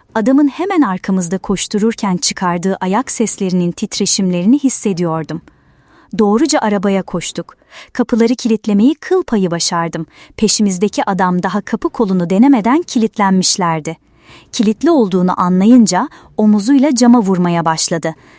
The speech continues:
Kız kardeşim ise çığlıklar atıp feryat ediyordu. Durumu daha da kötüleştiriyordu bu. O anki yoğunluğun içinde bile bir bağlantı kurmayı başardım. Bu, Instagram'da beni takip eden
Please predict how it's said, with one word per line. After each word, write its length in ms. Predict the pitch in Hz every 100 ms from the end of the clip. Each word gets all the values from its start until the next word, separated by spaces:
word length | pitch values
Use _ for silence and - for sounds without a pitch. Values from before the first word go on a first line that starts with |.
| _
Kız 220 | - 349
kardeşim 520 | - 202 175 185 277
ise 240 | 226 - 330
çığlıklar 560 | - 240 208 - 302
atıp 280 | 233 - 339
feryat 520 | - 254 240 247 226
ediyordu. 560 | 190 175 180 170 165 170 - _ 190
Durumu 380 | 208 226 247 196
daha 220 | 180 247
da 80 | 226
kötüleştiriyordu 1080 | 202 - 180 175 - 180 175 165 160 160
bu. 140 | 165 - _ _ _ - - -
O 100 | 392
anki 360 | 320 214 - 190
yoğunluğun 520 | 185 190 185 240 294
içinde 440 | - - 185 220
bile 260 | 170 170 254 - _
bir 160 | 359 269
bağlantı 480 | 262 254 254 247 269
kurmayı 420 | 208 185 175 170
başardım. 560 | 160 - 170 160 160 - _ _
Bu, 320 | 190 196 226 - _ -
Instagram'da 760 | 233 - 320 330 262 196 185
beni 180 | 196 240
takip 420 | - 214 208 277
eden 240 | 180 208